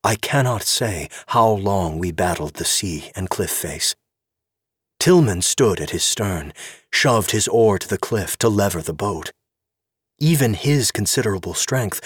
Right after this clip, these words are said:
was no match for the sea. Pruitt howled as his hand was smashed between bow and rock. Samuelson let out a string of curses like none I have heard before.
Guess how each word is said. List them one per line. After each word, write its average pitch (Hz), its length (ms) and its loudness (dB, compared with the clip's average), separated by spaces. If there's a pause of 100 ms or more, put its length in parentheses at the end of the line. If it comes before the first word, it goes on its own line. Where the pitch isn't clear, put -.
(160)
was 113 140 -2
no 120 280 4
match 107 380 -2
for - 100 -4
the 82 100 -6
sea. 107 400 -2 (840)
Pruitt 160 460 2
howled 120 680 -2
as - 120 -4
his 87 140 0
hand 101 420 0
was 82 160 -2
smashed 107 640 -2
between 87 400 -4
bow 85 460 -4
and 80 200 -6
rock. 87 380 -4 (960)
Samuelson 110 640 2
let 92 180 0
out 87 180 -4
a 85 60 -8
string 104 400 -2
of 85 140 -6
curses - 460 0 (200)
like 123 240 0
none 151 360 2
I 147 260 0
have 95 220 -4
heard 139 240 -2
before. - 460 -8